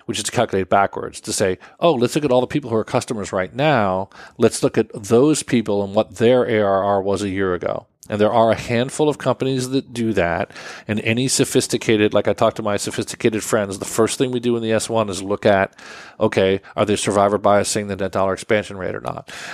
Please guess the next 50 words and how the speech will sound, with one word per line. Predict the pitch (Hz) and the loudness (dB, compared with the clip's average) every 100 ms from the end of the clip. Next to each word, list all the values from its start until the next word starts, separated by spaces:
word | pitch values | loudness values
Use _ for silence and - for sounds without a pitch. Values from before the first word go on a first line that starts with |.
| - | -6
And | 113 101 | 0 2
an | 98 | 2
honest | 123 143 - | 2 2 0
company | - 98 101 101 | -2 -2 -2 -2
will | 98 95 | -2 -2
run | 104 87 | -4 -6
it | 87 | -6
forward. | - 165 120 98 | 2 4 6 2
We'll | 101 | -2
say | - | 0
of | 95 - | 0 -2
all | 135 135 | 0 2
customers | 135 135 120 120 98 - | 2 -2 -4 -6 -10 -6
who | - 139 | -2 -2
were | 113 123 | 2 2
customers | - 120 113 117 104 98 | 2 -2 -2 -6 -6 -4
a | |
year | 101 180 156 | 0 4 4
ago, | 107 92 90 - - - - | 4 2 2 -2 -14 -20 -4
if | 117 | 0
there | 127 113 | 2 4
were | 104 | 4
a | |
hundred | 143 127 113 | 2 0 -2
units | 120 95 - | -4 -4 0
then, | 120 104 104 | 2 2 -2
what's | - | -4
the | - | -6
total | 113 110 | -4 -2
number | 104 | -2
of | 98 | -4
units | 101 85 - | -6 -8 -6
now? | 104 120 101 90 95 - - - | 0 4 4 4 0 -6 -16 -4
That's | 104 - | -4 -4
the | |
correct | - - 104 95 - | -6 -4 2 2 2
way | 123 113 | 4 4
to | 120 | 4
do | 127 | 0
the | 127 | -2
expansion | 131 - 117 - 143 | -2 -4 -4 -4 -2
rate. | 147 165 - - - - - | -2 -2 -6 -20 -20 -14 -6
The | 113 | 0
survivor | 120 104 110 113 | 2 4 4 4
biased | 104 101 - | 4 4 2
way | 104 98 | 0 0
is | 90 | 0
to | 101 | -2
run | 98 | -4
it | 95 | -4